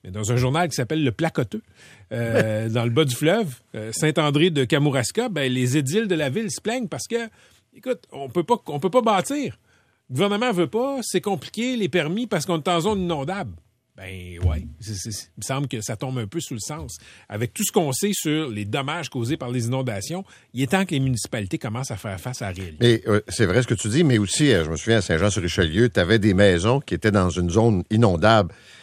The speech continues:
Speaker 2: mais à risque faible.
Speaker 1: Oui.
Speaker 2: Et là, depuis quelques années,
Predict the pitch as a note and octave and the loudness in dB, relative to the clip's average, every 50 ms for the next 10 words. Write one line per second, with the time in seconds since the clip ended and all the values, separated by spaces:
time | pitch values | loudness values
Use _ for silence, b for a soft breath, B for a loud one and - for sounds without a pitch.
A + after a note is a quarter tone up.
0 | B B - F2 F2+ G2+ G#2+ G2+ - - G2+ F#2+ F#2 G2 A#2+ A2+ - - - E2 | B B -6 0 4 6 6 6 6 6 4 6 6 6 4 4 2 2 -2 -2
1 | - - - B2 D#3+ F#3+ B2 A2 A2 F2+ b b b b b b b _ _ G2+ | 2 2 4 4 4 2 -2 -4 -4 -6 b b b b b b b _ _ 0
2 | G#2+ G#2+ F#2+ A2+ C#3+ D3+ A#2 G2+ F2+ - - A2+ C3+ B2 G#2+ - A2+ G#2 F2+ E2+ | 2 4 6 8 8 8 6 4 2 2 2 4 4 4 6 6 4 4 4 2
3 | D#2+ D#2+ F#2+ A2 B2 C3+ C3+ | 2 4 4 4 2 2 -2